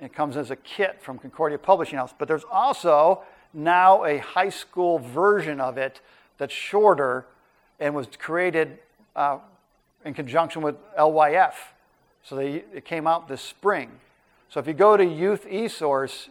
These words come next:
you can find information about Everyone is Witness for high school groups. Uh, so it walks you through in great detail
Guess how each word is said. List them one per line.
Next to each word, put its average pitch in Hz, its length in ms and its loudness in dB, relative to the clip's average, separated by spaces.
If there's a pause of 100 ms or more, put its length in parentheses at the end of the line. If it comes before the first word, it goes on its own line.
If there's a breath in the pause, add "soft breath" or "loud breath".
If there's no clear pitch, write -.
you 143 80 -14
can 143 140 -14
find 175 260 0
information 160 480 -4
about 143 240 0
Everyone 156 400 -2
is 127 100 -8
Witness 151 360 -8
for 139 160 -10
high - 240 -4
school 131 360 -10
groups. 131 540 -16 (680 soft breath)
Uh, 139 260 -6 (180)
so 131 500 -6
it 143 120 -10 (140)
walks 180 480 2
you 196 120 -4
through 180 300 0
in 139 160 -4
great 175 380 0
detail 139 640 -6